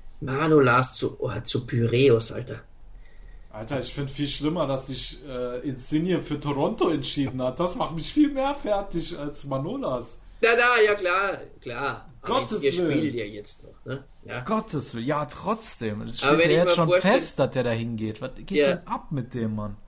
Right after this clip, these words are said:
Speaker 1: Neapel hat für den Manolas, äh, vor zwei Jahren vierzig Millionen bezahlt hast. Also,
Speaker 2: Ja, gut, das ist krass, ja.
Speaker 1: ja, und jetzt
Speaker 2: Ja, das stimmt.
Speaker 1: verschenken sie ihn an Piraeus.
Speaker 2: Das tut
Speaker 1: Also,
Speaker 2: echt weh, ja.
Speaker 1: das ist schon wild. Ähm,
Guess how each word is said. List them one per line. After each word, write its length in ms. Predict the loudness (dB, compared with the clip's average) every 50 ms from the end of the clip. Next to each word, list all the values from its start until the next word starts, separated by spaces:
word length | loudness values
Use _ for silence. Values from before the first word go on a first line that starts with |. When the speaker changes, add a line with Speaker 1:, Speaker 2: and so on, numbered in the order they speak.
| -20 -8 -4
Speaker 1:
Neapel 320 | 0 0 0 2 2 0
hat 100 | 0 -2
für 100 | -2 -2
den 140 | -2 0 2
Manolas, 720 | 2 2 2 4 2 2 4 2 2 0 -2 -6 -10 -12 -8
äh, 260 | -4 -2 -2 -2 -4
vor 120 | -4 -8 -10
zwei 280 | -6 -2 -2 0 0 0
Jahren 320 | 0 0 0 0 -2 -2
vierzig 320 | -4 -4 -6 -6 -6 -8 -8
Millionen 320 | -6 -4 -2 -2 -2 -2
bezahlt 320 | -4 -6 -6 -8 -10 -12 -12 -14
hast. 200 | -16 -16 -18 -20 -20 -14 -8 -6
Also, 180 | -2 2 2
Speaker 2:
Ja, 140 | 2 2 0
gut, 280 | -2 -2 -4 -4 -2 -2
das 120 | -4 -4
ist 140 | -6 -10 -14
krass, 300 | -12 -12 -12 -10 -12 -14
ja. 180 | -14 -14 -14 -8 -2
Speaker 1:
ja, 340 | 2 4 4 4 2 0 -6 -12 -6 -2
und 120 | 2 4
jetzt 120 | 4 4
Speaker 2:
Ja, 100 | 2 0
das 160 | -2 -4 -6 -8
stimmt. 340 | -10 -12 -12 -14 -14 -12 -6
Speaker 1:
verschenken 460 | -2 -2 0 2 2 0 0 -2 -4
sie 260 | -4 -2 0 2 2
ihn 140 | 2 0 -2
an 240 | -2 -2 -2 -2 0
Piraeus. 460 | 0 2 2 4 6 4 4 2 0 -8 -16 -20 -20 -16 -10 -8
Speaker 2:
Das 240 | -8 -6 -6 -8 -10
tut 140 | -6 0
Speaker 1:
Also, 220 | 2 4 4 4 2
Speaker 2:
echt 80 | 0 -4
weh, 100 | -8 -10 -10
ja. 200 | -12 -14 -14 -16 -18 -20 -20 -6 0
Speaker 1:
das 200 | 2 2 2 2
ist 140 | 2 -2 -2
schon 340 | 0 0 2 4 4 4 6
wild. 320 | 4 4 4 2 -2 -6 -14 -20 -20 -20 -20 -8 0 2
Ähm, 400 | 4 6 8 8 6 6 4